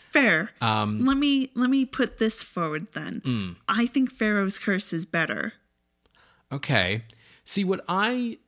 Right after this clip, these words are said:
Speaker 2: some of the things that I enjoyed about this movie, I enjoyed the location shooting. I think actually being in Hawaii and shooting on location helped a lot. Um,
Speaker 1: Certainly helped Karloff's tan.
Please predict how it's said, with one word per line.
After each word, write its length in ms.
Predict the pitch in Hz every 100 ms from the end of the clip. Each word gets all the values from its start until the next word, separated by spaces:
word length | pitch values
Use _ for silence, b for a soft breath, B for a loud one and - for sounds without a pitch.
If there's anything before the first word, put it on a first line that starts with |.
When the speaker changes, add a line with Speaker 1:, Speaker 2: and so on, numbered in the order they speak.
| _ -
Speaker 2:
some 180 | - 226
of 60 | 262
the 80 |
things 280 | 220 196 170
that 100 | 151
I 60 | 139
enjoyed 320 | 123 117 107
about 180 | 98 95
this 180 | 104 104
movie, 320 | 98 98 98
I 120 | 104 110
enjoyed 680 | 110 127 131 139 147 139 -
the 140 | 127
location 540 | 127 117 - 110 113
shooting. 500 | 107 - 101 95 92 -
I 80 | 101
think 460 | - 110 107 - _ -
actually 320 | 113 110 117
being 300 | 104 110 104
in 100 | 104
Hawaii 560 | 95 107 98 95 95 95
and 120 | 95 98
shooting 220 | 107 95
on 80 | 92
location 640 | 92 98 - 95 90 87 B B B B
helped 300 | 135 135 -
a 60 |
lot. 340 | 107 107 147 - _ _ _ -
Um, 320 | 104 101 92
Speaker 1:
Certainly 420 | 175 180 - 247
helped 320 | 240 254 254 -
Karloff's 500 | 254 254 247 - -
tan. 560 | - 254 262 185 208